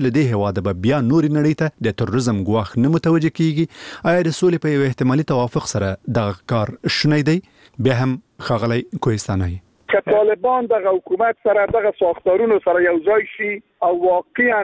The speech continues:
Speaker 2: یو، اه، مصالحه وشي او دوی مشارکت ولري په مختلفو سطحو، د ولایات نه تر وزارتخانو پورې په امنیتي ساحو کې هم صادقانه همکاري ولري، همدغه جمهوری اسلامي سره یو ځای شي، زما نظر دا دی چې نور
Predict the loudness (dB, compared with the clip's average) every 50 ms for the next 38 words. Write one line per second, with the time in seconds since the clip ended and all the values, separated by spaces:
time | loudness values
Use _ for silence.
0 | 0 0 0 2 2 0 -2 _ _ -6 -2 0 2 2 2 2 0 0 -4 -4
1 | 0 2 0 2 2 2 2 2 0 0 0 -4 -8 -4 -4 -4 -4 -4 _ _
2 | -2 0 0 0 2 2 2 2 2 0 -6 -2 0 2 2 2 0 0 -2 -2
3 | -2 0 0 2 2 2 0 -2 -2 0 0 0 0 -2 -6 -4 0 0 2 2
4 | 2 2 2 0 2 2 0 -2 0 0 2 2 2 0 _ _ _ _ _ -2
5 | 0 2 4 4 4 4 4 4 4 2 2 0 0 0 -2 0 0 0 0 2
6 | 2 2 2 2 2 2 0 -2 -2 -2 -2 0 2 2 0 0 0 -2 0 0
7 | 0 0 0 0 -2 0 0 -2 -4 -2 0 -2 -2 -2 -2 _ _ _ _ _
8 | _ -6 -4 0 2 2 2 4 4 2 2 0 0 0 0 0 0 -2 -2 -2
9 | _ -6 -2 0 0 0 0 -2 -2 -2 0 0 2 2 2 0 0 -2 -2 0
10 | 0 0 0 2 0 2 2 2 0 0 -2 -6 _ _ _ _ _ -2 -2 -2
11 | 0 0 0 0 2 0 0 0 -2 -2 -2 -2 0 -2 -2 0 2 0 0 2
12 | 2 0 2 2 2 2 2 2 2 4 2 2 2 2 2 0 0 0 -2 -2
13 | 0 0 0 -2 _ _ _ _ _ _ _ 0 0 2 2 2 2 2 2 2
14 | 2 2 2 2 2 2 4 4 2 2 0 -6 -6 -4 -2 0 4 4 4